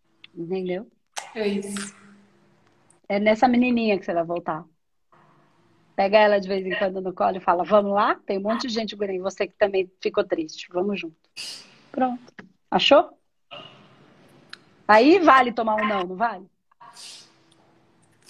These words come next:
Speaker 1: É só um não. Um não naquela hora, pode ser depois um sim. Entendeu? Aí você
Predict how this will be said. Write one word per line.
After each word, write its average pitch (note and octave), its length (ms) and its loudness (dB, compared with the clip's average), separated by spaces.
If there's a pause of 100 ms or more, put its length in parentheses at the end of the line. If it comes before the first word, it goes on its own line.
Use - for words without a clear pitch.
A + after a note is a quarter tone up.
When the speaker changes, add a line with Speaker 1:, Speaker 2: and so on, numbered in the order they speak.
(1600)
Speaker 1:
É A#3 120 -12
só E4 200 -6
um F#4+ 80 -6
não. A#3 300 -10 (680)
Um C4 120 -6
não D4 160 2
naquela D#4+ 380 0
hora, G3 280 -4
pode A#3 280 -14
ser C4 120 -12
depois A3+ 400 -10
um G#3 60 -10
sim. E3+ 320 -20 (1400)
Entendeu? A#3 440 -4
Aí G3 160 -2
você G#3 60 -2